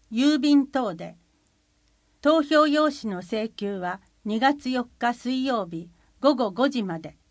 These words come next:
必着。重度の障害などのある方が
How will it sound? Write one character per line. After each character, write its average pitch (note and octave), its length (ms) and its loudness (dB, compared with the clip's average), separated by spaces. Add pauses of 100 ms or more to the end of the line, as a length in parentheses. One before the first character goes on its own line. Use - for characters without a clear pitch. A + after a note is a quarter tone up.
(100)
必 F3 260 -10
着。 F3+ 400 -12 (1400)
重 D#4 240 2
度 C4+ 140 4
の A3 160 0
障 B3+ 260 -2
害 C4+ 220 2
な C4+ 160 0
ど A3 120 -2
の G3+ 140 -4
あ A3+ 60 -4
る G3+ 100 -8
方 F#3 300 -8
が F3 200 -8